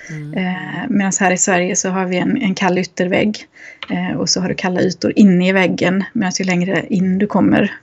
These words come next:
Speaker 2: eh, mot innemiljön så blir det ju varmare. Men den fuktiga luften kan ju ändå leta sig ut då, om det inte är ett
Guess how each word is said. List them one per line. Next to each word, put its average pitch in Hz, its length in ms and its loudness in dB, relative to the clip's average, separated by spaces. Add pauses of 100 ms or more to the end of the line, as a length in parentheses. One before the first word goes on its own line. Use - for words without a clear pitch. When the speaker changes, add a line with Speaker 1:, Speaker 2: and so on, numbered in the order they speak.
(160)
Speaker 2:
eh, 202 80 0
mot 190 220 -4
innemiljön 190 460 0
så - 120 -6
blir 185 120 0
det 185 60 2
ju 180 60 2
varmare. 190 500 2 (460)
Men 208 120 2
den 196 80 0
fuktiga 208 360 -2
luften 254 440 2
kan 254 120 4
ju 240 60 4
ändå 202 220 0
leta - 340 -6
sig - 180 -4
ut - 240 -4
då, - 220 0 (200)
om 196 120 -2
det 135 60 0
inte - 200 -4
är - 40 -8
ett - 180 -12